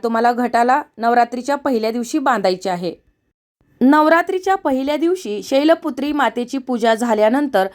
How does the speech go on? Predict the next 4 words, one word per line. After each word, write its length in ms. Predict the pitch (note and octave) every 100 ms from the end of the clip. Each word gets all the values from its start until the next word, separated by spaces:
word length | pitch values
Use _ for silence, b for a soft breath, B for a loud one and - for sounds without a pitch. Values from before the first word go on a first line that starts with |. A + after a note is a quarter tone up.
| b b b
आपल्याला 460 | A#3+ B3+ F4 B3+ C#4+
शैलपुत्री 680 | D4+ D4+ E4+ F4 D4+ C4+ D4
मातेला 520 | C#4 A3 A#3 B3+ F3 F#3 b b b
गाईच्या 480 | - C#4 D#4 E4+